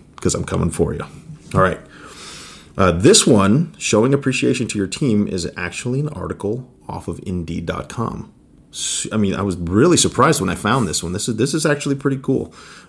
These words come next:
Uh, so let, let's check this one out, okay? When you value your employees' hard work and contributions to the company, it is important to show appreciation.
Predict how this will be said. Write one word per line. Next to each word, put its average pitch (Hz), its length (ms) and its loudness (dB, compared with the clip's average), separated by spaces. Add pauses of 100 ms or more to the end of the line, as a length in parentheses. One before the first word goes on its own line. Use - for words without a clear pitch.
Uh, 92 280 0
so 90 320 0
let, 95 240 0
let's 120 160 0
check 120 220 -4
this - 160 -8
one 90 100 -4
out, 58 140 -8
okay? 139 300 -4 (420)
When 110 160 6
you 104 140 6
value 113 360 6
your 90 100 4
employees' 107 520 2
hard 107 220 0
work 98 180 -2
and 104 100 -6
contributions 92 600 -4
to - 80 -8
the 104 80 -6
company, 82 380 -6
it 90 200 -6
is 85 80 -4
important 95 640 -2
to 123 80 -2
show 87 380 2
appreciation. - 920 -4